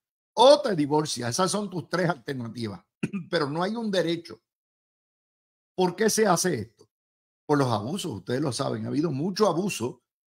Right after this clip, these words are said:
en términos de los matrimonios ficticios con extranjeros,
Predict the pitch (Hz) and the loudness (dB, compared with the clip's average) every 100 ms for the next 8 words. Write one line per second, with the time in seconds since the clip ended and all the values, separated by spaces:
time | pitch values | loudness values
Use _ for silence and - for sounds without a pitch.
0 | _ _ - 127 104 143 147 180 185 180 | _ _ -6 -6 -2 0 2 0 2 0
1 | - _ _ _ 135 127 131 127 117 120 | -2 _ _ _ 0 0 0 -4 -4 -2
2 | 123 151 180 175 165 113 - 180 - 120 | -2 0 0 0 -4 -4 -4 0 0 -2
3 | 117 - - _ _ - 131 123 135 120 | -4 -6 -16 _ _ -6 -4 -4 -2 2
4 | 160 160 139 | 6 6 4